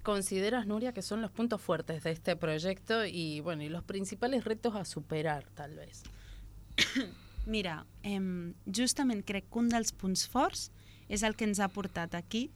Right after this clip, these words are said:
Speaker 2: Ara està la Laura i jo, no? Amb el, amb el Manu aquí, que és el moment en què el projecte Comunitats Amables, no?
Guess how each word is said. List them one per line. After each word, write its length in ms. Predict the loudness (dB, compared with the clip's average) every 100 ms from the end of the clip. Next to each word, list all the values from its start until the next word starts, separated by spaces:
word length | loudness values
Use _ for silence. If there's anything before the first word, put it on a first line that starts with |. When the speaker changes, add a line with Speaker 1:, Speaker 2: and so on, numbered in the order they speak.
| -14 -4
Speaker 2:
Ara 220 | 0 0
està 240 | 0 0 2
la 220 | 4 2 0
Laura 460 | 2 2 2 0 -2
i 60 |
jo, 140 | -2 -2 0
no? 160 | 0
Amb 140 | 0 0
el, 120 | -4 -2
amb 160 | -2
el 120 | 0 0
Manu 220 | -2 -2
aquí, 160 | -4 -6 -10 -16 -16 -2
que 140 | 2
és 60 | 4
el 60 | 4
moment 320 | 4 4 4
en 140 | 2 0
què 140 | -2 -2 -4 -6 -4
el 140 | -4
projecte 400 | -2 -2 -2 -2 0
Comunitats 500 | 0 2 0 -2 0
Amables, 540 | 4 4 2 0 0
no? 220 | 0 0